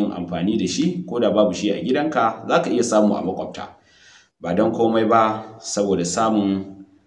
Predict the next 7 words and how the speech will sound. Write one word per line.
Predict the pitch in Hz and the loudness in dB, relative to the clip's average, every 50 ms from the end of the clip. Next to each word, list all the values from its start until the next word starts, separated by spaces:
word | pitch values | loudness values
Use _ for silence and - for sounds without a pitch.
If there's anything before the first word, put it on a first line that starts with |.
| _ _ _ _ _ _ | _ _ _ _ _ _
fa'idar | - 110 110 113 110 - 127 110 107 104 104 101 98 - - - - - - _ _ _ _ _ _ _ _ _ _ _ _ _ _ _ _ _ _ _ | 0 2 4 4 4 2 0 0 2 0 0 -2 -4 -6 -10 -16 -20 -20 -20 _ _ _ _ _ _ _ _ _ _ _ _ _ _ _ _ _ _ _
da | 92 95 | -8 -4
muke | 92 101 101 - 98 82 | -2 -2 -2 0 -2 -2
badawa | 80 87 87 87 85 85 80 82 98 104 107 107 107 107 107 - - - - - | 0 -2 -2 -2 -2 -4 -2 0 2 2 4 4 2 0 -2 -6 -12 -16 -16 -14
a | 87 92 | -12 -10
cikin | - - - - 165 | -10 -6 -4 -4 -4
sauƙi. | 170 - - - - - - - - - | -4 -4 -4 -4 -6 -6 -8 -12 -16 -16